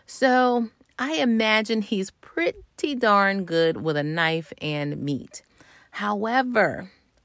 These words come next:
I'm thinking that one day his wife wasn't at home. She was probably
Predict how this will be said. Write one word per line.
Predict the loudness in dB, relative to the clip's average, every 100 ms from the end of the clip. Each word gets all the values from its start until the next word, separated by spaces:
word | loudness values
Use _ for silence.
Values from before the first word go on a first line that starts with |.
| 2
I'm | 2 2 -2
thinking | -2 -4 0 -2 -2 -8 _ -20 -2
that | 0 0
one | -2 0 0 0 0
day | 2 2 0 -2
his | -2 -2 -2
wife | 0 0 -2 -2
wasn't | -2 -2 -4
at | -2 -2
home. | -4 -4 -4 -6
She | -4 -4
was | 0 -2
probably | -2 -4 -4 -2 -4